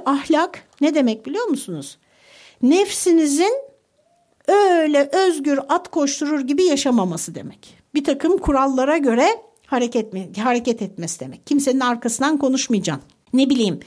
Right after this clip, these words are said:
kimsenin kötülüğünü istemeyeceksin. Suizanda bulunmayacaksın. Bak bunlar ahlak.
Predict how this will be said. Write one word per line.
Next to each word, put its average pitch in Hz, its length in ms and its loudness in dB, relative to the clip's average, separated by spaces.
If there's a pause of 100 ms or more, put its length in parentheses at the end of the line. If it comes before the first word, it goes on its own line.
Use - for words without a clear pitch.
(200)
kimsenin 285 460 2
kötülüğünü 240 500 0
istemeyeceksin. 269 800 2 (300)
Suizanda 269 920 2
bulunmayacaksın. 262 760 4 (160)
Bak 180 240 -10
bunlar 233 280 2
ahlak. 247 640 -2